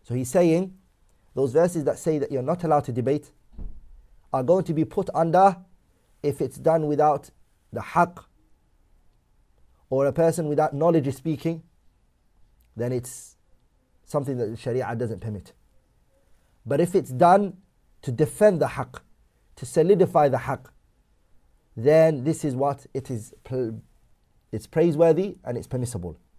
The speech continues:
So we have two scholars, Al-Imam Al-Nawawi rahimahullah ta'ala and Shaykh Al-Islam Ibn Taymiyyah. Now,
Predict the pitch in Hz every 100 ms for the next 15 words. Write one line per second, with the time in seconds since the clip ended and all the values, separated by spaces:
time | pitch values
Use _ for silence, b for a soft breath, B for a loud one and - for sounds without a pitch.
0 | _ _ _ _ _ _ _ _ _ _
1 | _ _ _ _ _ _ _ _ _ _
2 | _ _ _ _ - 151 151 - 202 180
3 | 160 123 101 - - 123 139 147 139 147
4 | 151 147 123 147 139 139 143 135 - 135
5 | 151 156 147 _ _ _ _ _ _ _
6 | - 135 135 123 165 147 127 131 131 123
7 | 113 107 117 104 92 90 _ _ _ _
8 | _ _ _ _ _ _ _ _ _ _
9 | _ _ _ _ _ _ _ _ _ _
10 | - 151 185 202 202